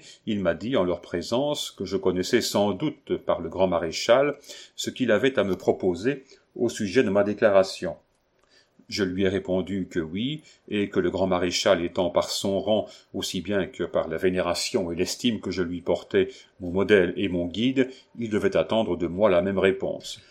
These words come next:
Que du reste, je ne comprenais pas comment on attachait à une chose purement de forme une importance qui devait avoir des résultats aussi douloureux pour nous et nullement profitables pour ceux qui l'exigeaient.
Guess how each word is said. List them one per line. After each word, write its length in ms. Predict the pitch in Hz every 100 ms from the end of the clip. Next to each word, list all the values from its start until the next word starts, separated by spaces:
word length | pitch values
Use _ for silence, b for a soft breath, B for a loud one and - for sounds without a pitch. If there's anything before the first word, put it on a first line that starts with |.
| b b
Que 220 | - 135
du 140 | 131 123
reste, 440 | 147 131 - 107
je 140 | 92 98
ne 120 | 95
comprenais 440 | 104 95 104 95
pas 220 | 92 131
comment 360 | 127 101 101 95
on 120 | 92
attachait 720 | 90 90 87 - 127 107 90
à 80 | 85
une 200 | 92 87
chose 540 | 87 - 123 92 82 78
purement 380 | - 113 98 92
de 80 | 85
forme 440 | - - 120 123 123 B B -
une 140 | 113
importance 720 | 101 98 - - 123 113 -
qui 160 | - 95
devait 280 | 90 92
avoir 240 | 87 110 104
des 120 | 95
résultats 580 | 90 85 82 - 107 - B B
aussi 400 | 98 - - 104
douloureux 560 | 95 113 113 110 117 -
pour 240 | 104 95
nous 260 | 113 151 98
et 80 |
nullement 460 | 95 113 110 117 117
profitables 720 | - 107 - 90 113 113 95
pour 180 | - 95
ceux 200 | - 113
qui 260 | 95 - 92
l'exigeaient. 680 | 92 92 87 104 92 82